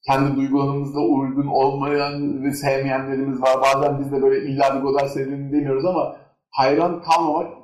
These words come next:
e, mümkün değil bence yaptığına, yaptığı zamana ve yaptığındaki tutarlılığa. Özellikle en azından hani belli bir dönemin, ilk döneminin diyelim. Bir yerden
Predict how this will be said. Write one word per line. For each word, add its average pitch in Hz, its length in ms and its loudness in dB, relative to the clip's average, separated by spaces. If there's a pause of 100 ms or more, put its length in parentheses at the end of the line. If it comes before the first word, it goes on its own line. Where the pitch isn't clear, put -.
(140)
e, 143 60 0 (380)
mümkün 143 400 0
değil 151 180 -2
bence 107 280 -2
yaptığına, 110 680 -2 (260)
yaptığı 123 520 0
zamana 123 600 -2 (400)
ve 131 80 6
yaptığındaki 135 680 2
tutarlılığa. 120 760 0
Özellikle 131 360 -4 (260)
en 127 80 -4
azından 131 360 -6
hani 117 180 -8 (200)
belli 127 260 0
bir 110 140 -2
dönemin, 101 380 -2
ilk 127 220 -4
döneminin 101 440 -2 (380)
diyelim. 110 360 2 (380)
Bir 131 100 0
yerden 127 420 2